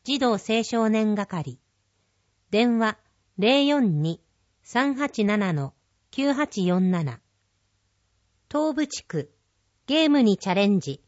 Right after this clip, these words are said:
子どもフェスタ。日時、四月二十九日、祝日、午前十時から正午。雨天三十日。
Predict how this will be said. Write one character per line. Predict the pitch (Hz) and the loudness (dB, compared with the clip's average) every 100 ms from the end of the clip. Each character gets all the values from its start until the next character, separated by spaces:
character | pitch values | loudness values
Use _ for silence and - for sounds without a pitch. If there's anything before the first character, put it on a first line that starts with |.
| _ - | _ -6
子 | 208 | -2
ど | 269 | 0
も | 277 262 | 0 0
フ | - | -2
ェ | 226 | -6
ス | - | -8
タ。 | 135 - _ _ _ _ _ _ _ _ _ _ - | -14 -14 _ _ _ _ _ _ _ _ _ _ -4
日 | 277 269 185 | -4 -2 -4
時、 | 151 151 _ _ _ | -6 -10 _ _ _
四 | - 247 | -6 0
月 | 285 302 | 0 2
二 | 294 294 | 0 2
十 | 254 233 | 2 0
九 | - 247 | 0 0
日、 | 220 - 156 - _ | 0 -2 -12 -12 _
祝 | - - 240 | -18 -4 -2
日、 | 214 - 175 - _ _ _ _ _ - | -2 -6 -12 -12 _ _ _ _ _ -4
午 | 277 | -4
前 | 294 269 214 | 0 2 2
十 | 180 277 262 | 2 0 0
時 | 220 | -2
か | 175 | -2
ら | 156 151 | -4 -2
正 | 214 185 | 0 0
午。 | 139 123 _ _ _ _ _ _ _ _ - | -2 -10 _ _ _ _ _ _ _ _ -8
雨 | 233 | -8
天 | - 170 131 - | -4 -4 -4 -8
三 | - 226 226 | -4 0 0
十 | 226 202 | 0 0
日。 | 143 - - | -2 -6 -20